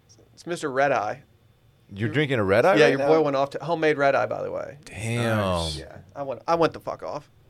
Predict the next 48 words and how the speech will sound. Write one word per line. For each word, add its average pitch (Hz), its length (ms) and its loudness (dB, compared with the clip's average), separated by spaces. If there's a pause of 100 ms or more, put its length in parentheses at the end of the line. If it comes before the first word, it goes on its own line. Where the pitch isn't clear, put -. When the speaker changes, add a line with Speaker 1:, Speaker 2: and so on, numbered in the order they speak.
(340)
Speaker 2:
You 113 140 -14
snapped 101 400 -6
on 76 160 -8
him. 76 200 -10
Speaker 1:
I 131 60 -6
did. 110 320 -6 (1080)
It 190 100 -4
was 185 80 -8
a 185 60 -2
long 123 280 -2
night. 101 260 -8
We 147 120 -6
had, 156 180 -6
we 170 60 -2
had 160 100 4
a 131 40 2
long 117 280 -2
night 110 140 -4
of 107 100 -14
baby 107 220 -8
crying. - 320 -14 (1500)
Baby 123 200 2
Speaker 3:
Boy, 120 320 12
Speaker 1:
crying. 101 80 -4 (220)
Speaker 3:
just 113 220 -6
wait. 107 360 2
Speaker 1:
<laughs> - 840 -20
Oh, 175 480 4
just 156 340 0
wait. 120 360 0 (580)
Hey, 180 120 4
can 190 80 2
we 277 60 6
get 359 120 2
some 247 120 0
announcements 147 500 0
out 165 160 6
of 175 60 4
the 165 40 4
way 165 80 6
before 156 280 2
we 143 40 0
really 135 220 0
get 139 320 0
into 143 140 -6
this 127 160 -4
podcast? 135 680 0
Speaker 2:
Sure. 98 400 -2